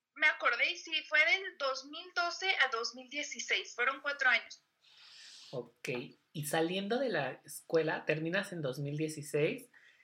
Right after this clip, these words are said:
Speaker 2: y luego, ¿qué seguía para ti? Porque quiero contarles que Paulina es súper inquieta. Yo creo que por eso nos identificamos mucho, porque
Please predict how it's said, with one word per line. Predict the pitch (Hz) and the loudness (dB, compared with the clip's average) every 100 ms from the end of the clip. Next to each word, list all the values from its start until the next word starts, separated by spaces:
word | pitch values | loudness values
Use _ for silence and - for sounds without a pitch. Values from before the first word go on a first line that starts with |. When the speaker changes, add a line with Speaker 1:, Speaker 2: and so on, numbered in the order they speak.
| _ _ - | _ _ -8
Speaker 2:
y | 170 | -2
luego, | 156 190 202 214 - | 2 2 2 -2 -4
¿qué | - | -2
seguía | 208 240 208 226 226 | 0 0 2 2 6
para | 190 165 | 6 4
ti? | |
Porque | 151 143 156 151 156 - _ _ _ - | 2 2 4 4 2 -8 _ _ _ -4
quiero | 196 220 233 | 2 2 0
contarles | 175 131 - 147 151 180 | -2 -2 2 2 2 -2
que | 165 | -2
Paulina | 151 120 123 139 | 0 0 -2 -4
es | 139 | -6
súper | - - 202 247 | -6 -4 2 2
inquieta. | 185 156 165 151 170 | 2 0 0 2 0
Yo | 185 | 0
creo | 202 | -2
que | 202 | 0
por | 147 | -2
eso | 147 | -2
nos | 175 147 | -4 -4
identificamos | 135 120 - 123 135 151 156 | -6 -8 -8 -6 -2 -2 -2
mucho, | 151 135 - 156 - | -4 -4 -4 -6 -4
porque | 131 117 - 120 117 | -6 -8 -8 -6 -6